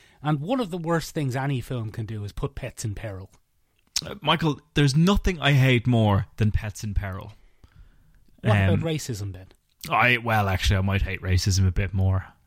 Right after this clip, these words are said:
Speaker 2: Um,
Speaker 1: Mm.
Speaker 2: no, no, no, no, no. Um,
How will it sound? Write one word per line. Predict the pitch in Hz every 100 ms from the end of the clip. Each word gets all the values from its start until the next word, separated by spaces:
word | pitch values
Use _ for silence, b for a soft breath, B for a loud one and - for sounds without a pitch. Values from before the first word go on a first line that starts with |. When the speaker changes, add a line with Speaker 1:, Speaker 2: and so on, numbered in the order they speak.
| -
Speaker 2:
Um, | 104 98 95 95
Speaker 1:
Mm. | - -
Speaker 2:
no, | 285 285 247 -
no, | - 240 240
no, | 226 185 170 156
no, | 165 170
no. | 139 110 107 - -
Um, | 127 120 117 110 107 104